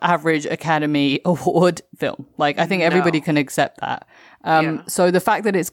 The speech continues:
Speaker 1: gotten so many nominations, it's, like, one of the most nominated films this year,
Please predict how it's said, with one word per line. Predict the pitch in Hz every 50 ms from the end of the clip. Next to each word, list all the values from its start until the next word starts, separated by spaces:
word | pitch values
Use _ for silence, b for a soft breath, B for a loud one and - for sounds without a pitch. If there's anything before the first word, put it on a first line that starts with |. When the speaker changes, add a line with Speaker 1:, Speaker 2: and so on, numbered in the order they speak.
| - 185
Speaker 1:
gotten | 185 - 202 196
so | 175 - 190 165
many | 160 151 147 143
nominations, | 143 143 139 143 143 151 160 160 - 147 131 127
it's, | 131 - -
like, | 143 139 -
one | 156
of | 151
the | 147 147 170 220
most | 240 - -
nominated | 175 151 143 139 131 - - -
films | - 147 139 131 123 135 156 -
this | 156 165 - -
year, | 147 135 127 - 131